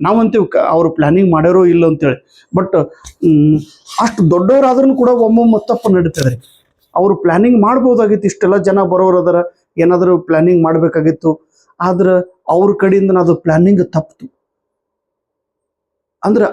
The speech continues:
ಆಸೆ ಇರ್ತೈತಿ, ಒಮ್ಮೆಲೆ ನಾವು ಸನ್-, ಸನ್ಮಾನ ಸತ್ಕಾರ ಮಾಡ್ಬೇಕಂತೇಳಿ ಬೇಗ ಕಾರ್ಯಕ್ರಮ ಇಟ್ಕೊಂಡ್ರು. ಇನ್ನೂ ಒಂದ್ ಐದ್ ದಿವ್ಸ, ಎಂಟ್ ದಿವ್ಸ ಬಿಡ್ಬೇಕಾಗಿತ್ತು. But, ಆ ಅತಿ,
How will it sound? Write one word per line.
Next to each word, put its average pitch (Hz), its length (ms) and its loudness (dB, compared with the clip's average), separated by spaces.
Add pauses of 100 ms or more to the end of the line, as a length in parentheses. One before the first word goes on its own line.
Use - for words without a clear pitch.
(120)
ಆಸೆ 180 340 -2
ಇರ್ತೈತಿ, 269 420 0
ಒಮ್ಮೆಲೆ 220 460 2
ನಾವು 277 220 2
ಸನ್-, 220 380 0
ಸನ್ಮಾನ 233 440 0
ಸತ್ಕಾರ 233 420 -4
ಮಾಡ್ಬೇಕಂತೇಳಿ 226 720 -2
ಬೇಗ 254 220 0 (100)
ಕಾರ್ಯಕ್ರಮ 196 400 -4
ಇಟ್ಕೊಂಡ್ರು. - 680 -6
ಇನ್ನೂ 247 220 2
ಒಂದ್ 247 200 0
ಐದ್ 208 220 0
ದಿವ್ಸ, 214 300 0
ಎಂಟ್ 190 280 -2
ದಿವ್ಸ 196 200 -2
ಬಿಡ್ಬೇಕಾಗಿತ್ತು. 196 920 -4 (340)
But, 202 380 -2 (340)
ಆ 208 160 0
ಅತಿ, 277 760 -2